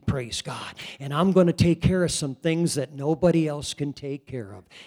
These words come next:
in Jesus' name. Folks, that's exactly what's gonna happen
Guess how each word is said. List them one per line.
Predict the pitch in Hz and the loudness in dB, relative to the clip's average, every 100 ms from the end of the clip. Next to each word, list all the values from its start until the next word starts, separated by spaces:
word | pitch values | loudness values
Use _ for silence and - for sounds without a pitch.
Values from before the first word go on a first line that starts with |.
| _ | _
in | 131 120 | -14 -12
Jesus' | 101 113 117 131 117 110 | -12 -10 -8 -6 -8 -8
name. | 98 92 - _ _ _ - _ | -12 -12 -18 _ _ _ -20 _
Folks, | 151 147 | 0 0
that's | 160 147 - | -4 -4 -4
exactly | 135 - 101 139 147 139 123 | -4 -4 -6 -6 -6 -6 -6
what's | 113 113 | -6 -10
gonna | - 113 107 | -10 -10 -12
happen | 120 113 - 98 | -14 -14 -14 -16